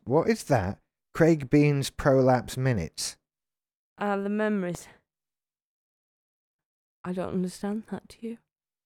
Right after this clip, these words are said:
Speaker 2: What does that mean, Buzz? Do tell us.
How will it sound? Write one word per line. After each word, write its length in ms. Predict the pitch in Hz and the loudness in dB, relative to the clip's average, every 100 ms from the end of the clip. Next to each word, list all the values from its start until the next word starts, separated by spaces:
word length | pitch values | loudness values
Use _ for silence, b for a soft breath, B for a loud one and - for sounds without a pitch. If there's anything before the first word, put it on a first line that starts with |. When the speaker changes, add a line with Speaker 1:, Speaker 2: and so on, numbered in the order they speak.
| _ _ _ _ _ | _ _ _ _ _
Speaker 2:
What 100 | - | -12
does 180 | - 285 | -10 -8
that 160 | 370 349 - | -8 -8 -6
mean, 300 | 349 349 262 | -4 -2 -2
Buzz? 480 | 233 247 277 294 - _ _ _ _ _ _ _ _ _ - | -2 -4 -6 -8 -12 _ _ _ _ _ _ _ _ _ -8
Do 180 | 349 | -6
tell 320 | 320 - 226 226 | -6 -6 -6 -4
us. 280 | 226 254 | -6 -10